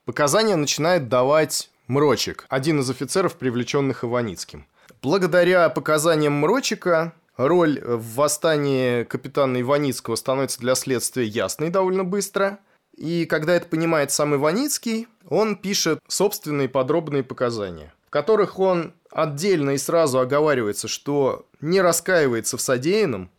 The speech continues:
что основной его идеей, которая им руководила и продолжает руководить, это польская национальная идея, и в то же время говорит о том, что судят его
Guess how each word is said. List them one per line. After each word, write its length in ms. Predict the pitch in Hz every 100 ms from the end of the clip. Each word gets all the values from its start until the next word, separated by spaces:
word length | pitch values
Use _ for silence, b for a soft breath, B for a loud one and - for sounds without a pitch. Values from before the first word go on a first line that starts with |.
| -
что 540 | - - 160 165 107
основной 520 | 139 - 165 175 175
его 320 | 151 147 147
идеей, 320 | 127 147 202 170
которая 680 | 135 127 139 135 127 117 117
им 180 | 127
руководила 640 | 123 127 135 139 135 143 120
и 60 | 117
продолжает 680 | 165 151 160 151 156 117 110
руководить, 580 | 101 110 117 110 92
это 600 | - 131 135 127 117 107 - _
польская 760 | 170 175 - - 135 117 101 98 _ -
национальная 800 | 120 123 147 156 131 110 101 101
идея, 500 | 101 156 226 196 190 -
и 60 |
в 60 | 127
то 140 | 190
же 100 | 196
время 640 | 160 147 180 170 160 151 - -
говорит 540 | - 120 127 139 139
о 60 | 135
том, 260 | 185 202
что 580 | 196 - 151 143 131 127 -
судят 380 | - 196 214 -
его 840 | 147 135 185 202 190 170 139 127